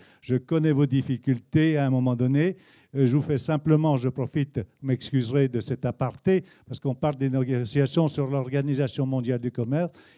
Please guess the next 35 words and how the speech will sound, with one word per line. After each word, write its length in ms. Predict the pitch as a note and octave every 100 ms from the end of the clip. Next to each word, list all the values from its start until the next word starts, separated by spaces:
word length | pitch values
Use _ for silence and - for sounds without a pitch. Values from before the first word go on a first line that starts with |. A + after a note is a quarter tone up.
| _
Il 120 | C#3
se 100 | -
trouve 260 | E3+ D#3 -
qu'avec 500 | - C#3+ C3+ C3+ C3+
mon 140 | C3+
collègue 320 | C#3 B2+ B2
Jean 180 | A2 C3
Bizet, 460 | C3 B2+ C3 C3 A2 - - -
euh, 100 | C3
qui 120 | B2+
est 40 | B2
président 360 | D3 D3 D3
de 60 | C#3
la 100 | B2+
Commission 300 | C3+ C3 C#3+
des 160 | B2
affaires 240 | A#2 C3 A#2+
européennes, 500 | A2+ A2+ C3+ C#3+ F3 - - _ -
nous 160 | C3+
avons 360 | C#3 C3+ D3 C3+
eu 140 | C3
un 140 | B2 A#2+
déjeuner 760 | C3 D3 C#3+ C#3+ D3+ D#3 C3+
avec 340 | B2 B2+ C3 C3
le 140 | A#2
directeur 460 | A#2+ E3 D3+ D#3+ C#3+
général 440 | C#3 C3 B2+ C3
adjoint 340 | C3+ A#2 C#3 B2
de 60 |
l'Organisation 720 | C#3 C#3+ D3 D3 C#3+ C3 C#3+
mondiale 340 | C3 B2+ B2+ B2
du 120 | A#2
commerce, 460 | B2+ B2 D#3+ F3+ D3
monsieur 300 | B2+ B2+ A#2
Voll. 360 | G2+ D#3 F#3